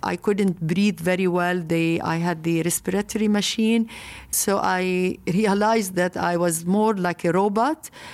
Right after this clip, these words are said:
but at the same time, I didn't want to pity myself even at that moment. I mean, having my husband next to me, I whispered in my husband's ears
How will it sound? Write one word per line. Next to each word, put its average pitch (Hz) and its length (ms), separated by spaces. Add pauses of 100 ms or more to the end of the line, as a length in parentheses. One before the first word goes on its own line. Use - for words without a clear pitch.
(140)
but 185 300
at 190 100
the 190 100
same 208 280
time, 190 460 (480)
I 175 640
didn't 196 320
want 202 280
to 180 260
pity 208 260
myself 175 680
even 190 340
at 170 180
that 180 240
moment. 185 500 (320)
I - 80
mean, 190 220
having 202 400
my 180 140
husband 185 380
next 202 260
to 208 120
me, 170 320
I 175 240
whispered 185 640
in 175 160
my 175 160
husband's 175 560
ears 170 440